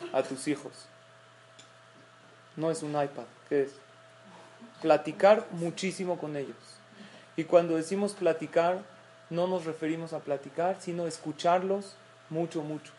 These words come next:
Y en las clases que habíamos hablado de educación, habíamos dicho que un momento increíble para escucharlos es cuando ya está acostado en la cama,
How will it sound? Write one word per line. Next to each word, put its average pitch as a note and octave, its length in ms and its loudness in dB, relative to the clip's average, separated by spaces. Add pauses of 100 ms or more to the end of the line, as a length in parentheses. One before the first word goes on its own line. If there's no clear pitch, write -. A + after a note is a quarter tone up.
(520)
Y D#3+ 80 0
en D#3 120 0
las D3+ 160 -2
clases F#3 380 2
que - 100 -4
habíamos E3+ 360 0
hablado D#3 360 4
de D3 160 0
educación, D3+ 680 -6 (800)
habíamos D#3+ 380 0
dicho D#3+ 240 -4
que E3 80 -4
un E3+ 80 -2
momento E3+ 400 -2
increíble D#3+ 460 0
para D#3 160 0
escucharlos D#3+ 640 -4 (360)
es D3+ 120 -6
cuando D#3 220 -2
ya D#3 100 6
está E3 180 0
acostado D#3 420 -2
en D3+ 80 -6
la C3 140 -6
cama, E3 340 -2